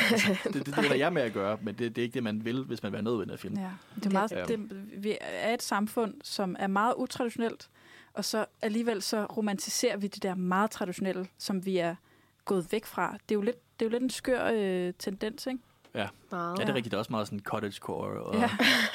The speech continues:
Speaker 2: <laughs> og sådan ting, at vi skal tilbage til. Og,
Speaker 3: Ja.
Speaker 2: og det
Speaker 1: Men, øh, altså sådan, L A, jeg drager det her, eller er det bare totalt? Sara, du har haft et kritisk
Speaker 3: Mhm.
Speaker 1: blik, men det har du så også en lille smule næste, Otto.
Speaker 2: Ja, men igen, jeg tror, jeg er lidt svejs. Jeg er lidt midt imellem her.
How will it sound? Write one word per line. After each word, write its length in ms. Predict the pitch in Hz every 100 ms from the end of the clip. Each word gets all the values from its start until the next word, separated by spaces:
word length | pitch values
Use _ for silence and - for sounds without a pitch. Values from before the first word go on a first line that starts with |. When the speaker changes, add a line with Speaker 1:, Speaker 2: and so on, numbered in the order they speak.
| 220 202
Speaker 2:
<laughs> 40 |
og 80 | 233
sådan 140 | 107
ting, 160 | 104 104
at 60 | 101
vi 60 |
skal 160 | 101 107
tilbage 300 | 113 101 104
til. 320 | 101 104 98
Og, 160 | 85 95
Speaker 3:
Ja. 40 | 98
Speaker 2:
og 80 | 110
det 300 | 123 113 107 - - - - _
Speaker 1:
Men, 240 | 202 190 190
øh, 300 | 185 180 170 - -
altså 280 | 214 190 202
sådan, 520 | 190 196 185 202 208 -
L 140 | 214
A, 180 | 214 226
jeg 160 | 233 220
drager 360 | 214 233 254
det 140 | 233 220
her, 180 | 226 196
eller 200 | 180 180
er 120 | 175
det 120 | 196
bare 420 | 190 180 180 196 -
totalt? 640 | - 214 220 208 196 - - - - - _ _ - _ _ -
Sara, 360 | - 170 233
du 140 | 294 277
har 100 | 240
haft 180 | 240
et 60 | -
kritisk 240 | - 240
Speaker 3:
Mhm. 40 | 214
Speaker 1:
blik, 180 | 233 233
men 120 | 220
det 80 | 240
har 80 |
du 100 | 233
så 100 | 214
også 220 | - 226 226
en 60 |
lille 160 | 208 202
smule 280 | 202 190 190
næste, 300 | 185 - 185
Otto. 200 | 185 202 - -
Speaker 2:
Ja, 80 | 135
men 60 | 156
igen, 220 | 151 175
jeg 100 | 160
tror, 200 | - 165
jeg 80 | 139
er 40 |
lidt 160 | 131 127
svejs. 340 | - 123 -
Jeg 40 | 117
er 20 |
lidt 120 | 120
midt 120 | 120 117
imellem 260 | 104 104
her. 100 | 107